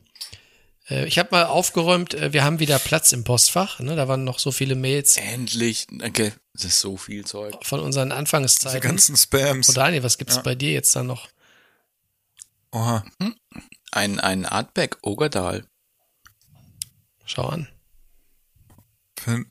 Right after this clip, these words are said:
Speaker 3: für die schnelle
Speaker 1: Hm.
Speaker 3: Nummer heute
Speaker 1: Also wenn
Speaker 3: Abend.
Speaker 1: es zu-, zukünftig immer so fünf bis zehn Minuten pro Folge knuspert oder schmatzt, dann ist das unsere Produktvorstellung der Woche. Seid gespannt.
Speaker 3: So,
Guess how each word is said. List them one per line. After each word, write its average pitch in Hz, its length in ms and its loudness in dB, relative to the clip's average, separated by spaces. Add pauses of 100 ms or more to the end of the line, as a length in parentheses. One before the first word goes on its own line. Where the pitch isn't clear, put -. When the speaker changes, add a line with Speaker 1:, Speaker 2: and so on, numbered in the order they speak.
Speaker 3:
für - 120 -6
die 110 80 -2
schnelle 110 280 2
Speaker 1:
Hm. 107 80 0
Speaker 3:
Nummer 107 220 0
heute 107 140 0
Speaker 1:
Also 139 120 0
wenn 120 80 2
Speaker 3:
Abend. 143 100 2
Speaker 1:
es 139 140 8
zu-, - 300 0
zukünftig 175 840 -2
immer 160 240 -2
so 151 400 0
fünf 170 320 -2
bis - 160 6
zehn 160 180 2
Minuten 156 340 0
pro - 160 -4
Folge 151 500 2 (520)
knuspert - 500 4
oder 139 200 0
schmatzt, - 720 2
dann 143 140 -2
ist 156 140 4
das - 200 4
unsere 135 380 -4
Produktvorstellung 135 960 0
der 123 160 -2
Woche. - 240 -6 (640)
Seid 131 260 -2
gespannt. - 540 0 (360)
Speaker 3:
So, 135 260 -4